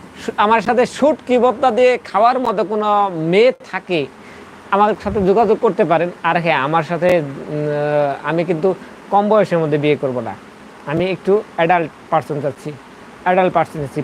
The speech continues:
প্রয়োজনে আমার চেয়ে দু এক বছর বেশি হলে আমার কোনো আপত্তি নেই। আহ, কিন্তু আমার চেয়ে খুব একটা কম বয়সে বিশ, বাইশ বা সতেরো, আঠারো বছর বয়সে কখনো আমি অ্যাকসেপ্ট করবো না। দেখুন,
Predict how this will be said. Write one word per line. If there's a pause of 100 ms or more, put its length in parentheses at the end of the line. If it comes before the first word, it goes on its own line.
(100)
প্রয়োজনে
আমার
চেয়ে
দু
এক
বছর
বেশি
হলে
আমার
কোনো
আপত্তি
নেই।
আহ, (460)
কিন্তু
আমার
চেয়ে (380)
খুব
একটা
কম
বয়সে
বিশ,
বাইশ (120)
বা
সতেরো,
আঠারো
বছর
বয়সে
কখনো
আমি
অ্যাকসেপ্ট
করবো
না। (2250)
দেখুন,